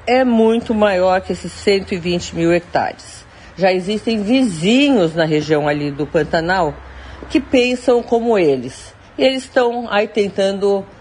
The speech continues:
agregar a esse projeto outros cento e trinta mil hectares. E acreditam que vão chegar a seiscentos mil hectares. Bom,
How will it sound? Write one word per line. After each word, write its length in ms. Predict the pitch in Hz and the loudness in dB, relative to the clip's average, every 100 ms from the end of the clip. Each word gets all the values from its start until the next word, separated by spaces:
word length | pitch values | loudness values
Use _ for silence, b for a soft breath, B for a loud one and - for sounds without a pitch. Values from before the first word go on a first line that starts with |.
| B - | B -2
agregar 600 | 214 214 226 175 151 208 | 0 2 2 2 2 2
a 100 | 208 | 0
esse 200 | 170 - | -4 -6
projeto 600 | - 151 151 196 175 - - | -4 -2 2 2 0 -6 -6
outros 340 | 196 190 190 | -4 -4 -8
cento 760 | - - - 269 285 285 - - | -10 -12 0 0 2 -2 -8 -6
e 80 | 240 | -6
trinta 460 | - 240 233 233 208 | -4 -2 0 0 0
mil 200 | 208 208 | 2 2
hectares. 760 | 208 - 117 - - - - - - B B | 2 0 -2 -2 -12 -20 -20 -20 -20 B B
E 80 | 269 | 0
acreditam 640 | 277 277 196 175 185 214 | 2 0 0 0 0 -2
que 100 | 202 | -2
vão 300 | 196 170 196 | -2 0 0
chegar 360 | 190 185 160 175 | 0 0 2 2
a 80 | 175 | 0
seiscentos 1040 | - - 208 202 - 226 220 220 220 208 190 | -4 -2 -2 -4 -2 0 0 -2 -8 -6 0
mil 180 | 180 | 2
hectares. 720 | 185 180 - 120 73 - - - - - | 2 -2 -2 -2 -2 -10 -20 -20 -20 -8
Bom, 240 | 185 160 | 0 0